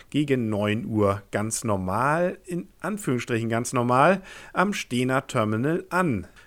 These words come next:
Weil nämlich nicht der alte Anleger dann dafür zuständig sein wird, sondern der neue, der sich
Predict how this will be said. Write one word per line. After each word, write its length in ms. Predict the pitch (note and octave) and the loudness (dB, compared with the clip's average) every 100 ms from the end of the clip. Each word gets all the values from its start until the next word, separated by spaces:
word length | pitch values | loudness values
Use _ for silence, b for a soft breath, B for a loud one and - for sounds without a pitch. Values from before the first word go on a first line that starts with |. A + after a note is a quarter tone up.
| B | B
Weil 220 | G2 G#2+ | 2 4
nämlich 220 | A#2 A2+ A2+ | 4 0 -2
nicht 260 | A2 - | -6 -4
der 160 | F#2+ G2 - | -4 -4 0
alte 400 | F3+ C4+ D#3+ B2+ | 0 2 0 0
Anleger 420 | A#2 A#2 A2+ G#2+ | 2 4 4 4
dann 200 | A2 A2 | 4 2
dafür 260 | A2 - | 0 0
zuständig 460 | A#2+ C3+ C3+ D3+ D3+ | -4 -4 -2 -2 0
sein 200 | D#3 D#3+ | -2 0
wird, 220 | F3+ G3+ A3 | 0 -2 -8
sondern 540 | A#2 G#2+ G2+ G#2+ A#2+ - | -4 0 2 0 -2 -2
der 160 | C3 C#3+ | 0 0
neue, 500 | G#2 A2+ D3 B2 F2+ | 0 0 2 2 0
der 220 | - G2+ | -2 -4
sich 260 | A2 - | -4 -10